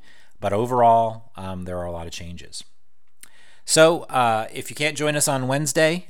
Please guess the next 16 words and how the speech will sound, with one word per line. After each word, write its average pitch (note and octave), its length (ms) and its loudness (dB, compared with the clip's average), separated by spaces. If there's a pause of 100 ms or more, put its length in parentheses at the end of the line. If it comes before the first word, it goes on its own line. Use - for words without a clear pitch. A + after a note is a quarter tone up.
uh, G#2+ 140 -6
continue A#2+ 320 -6
to A#2+ 80 -4
join A2+ 200 -2
us A2+ 160 -2
here A#2+ 300 0
on A2 200 0
the G#2+ 80 -2
podcast, B2 720 -2
and F#2 380 -10
where F#2 220 -8
we'll F2+ 340 -8 (240)
still A#2+ 540 0 (100)
discuss - 380 -6
these A#2 200 -10
topics - 600 -2